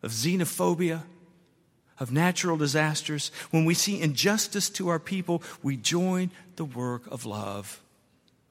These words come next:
Jesus said, "Come and follow me. Take up your cross." It sounds so dark and ominous, but here's the truth. He, he promises. He promises.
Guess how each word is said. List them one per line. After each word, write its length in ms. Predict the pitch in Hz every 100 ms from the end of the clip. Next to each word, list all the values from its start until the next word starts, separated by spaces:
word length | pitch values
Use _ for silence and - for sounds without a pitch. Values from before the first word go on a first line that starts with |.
| _ _ _ _ _
Jesus 320 | - 170 151 147
said, 220 | 160 139
"Come 200 | 156 139
and 80 | 123
follow 320 | 110 98 95
me. 300 | 95 95 107 _ _ _ _ _ _ -
Take 180 | 190 180
up 140 | 180
your 80 | 170
cross." 560 | - 139 117 110 - - _ _ _ _ _ _ _ _ _ _ - -
It 100 | 175
sounds 320 | - 202 190
so 140 | - 175
dark 460 | 147 180 175 170
and 100 | 170
ominous, 480 | - 156 151 135 127 - -
but 140 | - 135
here's 260 | 147 143
the 100 | -
truth. 420 | - - 110 107
He, 80 | - 120 -
he 120 | 160
promises. 720 | - - 110 107 - 107 - - - -
He 100 | -
promises. 800 | 165 - 131 98 101 - 69 -